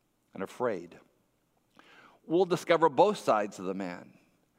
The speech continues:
In these verses, we see no facade, uh, no pseudo-spiritual language,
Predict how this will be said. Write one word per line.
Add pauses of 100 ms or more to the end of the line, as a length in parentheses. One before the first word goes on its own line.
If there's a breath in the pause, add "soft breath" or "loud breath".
(480 soft breath)
In
these
verses, (580 soft breath)
we
see
no
facade, (960 loud breath)
uh,
no
pseudo-spiritual
language,